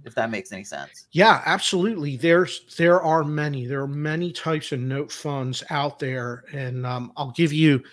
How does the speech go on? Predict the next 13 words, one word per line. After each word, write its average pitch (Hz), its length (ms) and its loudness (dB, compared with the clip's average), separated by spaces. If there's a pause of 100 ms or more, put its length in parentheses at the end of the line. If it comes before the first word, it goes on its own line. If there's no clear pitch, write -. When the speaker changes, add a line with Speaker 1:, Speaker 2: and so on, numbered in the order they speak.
(420)
Speaker 2:
some 151 320 6
ideas 135 680 0 (180)
<clears throat> 208 320 8
about 135 380 2
that. 117 340 -2
Um, 120 340 -6 (220)
there 160 220 8
are 151 80 2
note 156 260 0
funds 156 480 2
that 151 160 2
focus 151 720 4
on, 139 640 0